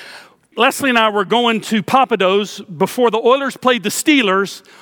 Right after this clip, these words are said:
on Sunday afternoon. We went on Saturday night to the Papados right across from the Astrodome. And in came both teams to eat seafood. And we saw them coming.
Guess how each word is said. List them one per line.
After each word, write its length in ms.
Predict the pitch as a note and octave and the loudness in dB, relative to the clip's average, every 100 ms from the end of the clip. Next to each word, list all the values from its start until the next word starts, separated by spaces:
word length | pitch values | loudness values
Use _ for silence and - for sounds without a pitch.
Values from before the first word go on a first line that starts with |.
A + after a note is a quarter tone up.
| - | -4
on 140 | G#3+ | -2
Sunday 480 | G#3 - B3 A#3+ A#3 | -2 0 0 2 2
afternoon. 680 | A#3+ A3+ A#3 G#3+ G3+ D3+ C3+ - - - | 2 2 -2 -2 0 0 -4 -12 -20 -2
We 180 | F#3 C4+ | 2 4
went 180 | C4+ | 4
on 140 | A#3+ G3+ | 2 -2
Saturday 480 | - B3+ B3 B3 A#3 | 0 2 2 0 0
night 220 | A3+ A3+ | 0 0
to 80 | G#3 | -6
the 100 | G3 | -2
Papados 540 | C#4 C#4 A3 G#3 E3+ | 0 0 0 -2 2
right 180 | A3 C4 | 2 2
across 440 | A3+ A3+ B3 - | 0 0 0 0
from 280 | - G#3+ G3+ | -4 -2 0
the 80 | G3 | 2
Astrodome. 640 | G3+ G#3 - E3+ D#3+ B2 - _ - - - - - - - - | 2 -2 -4 -4 -4 -4 -12 _ -20 -20 -20 -20 -20 -20 -16 -2
And 220 | B3 A3+ | 0 0
in 440 | G3+ D4+ F4+ G4 C#4 | 0 2 2 2 -2
came 720 | - D#4+ B3+ F#3 D3+ D3 C#3 - - _ | 0 2 2 -2 -4 -8 -12 -18 -20 _
both 540 | D#3+ B2+ A#3 D#4+ D#4+ - | -16 0 2 2 0 -6
teams 680 | - D#4+ C#4 A3 F3 E3 - | 0 2 2 0 -2 -6 -6
to 140 | - | -2
eat 360 | D#4 C4 A#3+ - _ | 0 2 0 -6 _
seafood. 580 | - F#4+ F4+ - G#3+ A#2+ _ _ _ - - - G#3+ - | 0 2 2 2 -2 -2 _ _ _ -20 -14 -12 -6 0
And 380 | C4 G#3+ G#3 | 2 0 -2
we 560 | E4 G4+ F#4+ B3 C4+ C#4+ _ _ _ | 4 4 4 2 0 -4 _ _ _
saw 480 | - - F4 E4+ F4 | -8 0 4 4 4
them 400 | B3 A#3+ A#3+ G#3 _ | 2 0 0 -4 _
coming. 580 | - D4 D4+ A3 D#3 C3+ | -2 2 2 0 -6 -10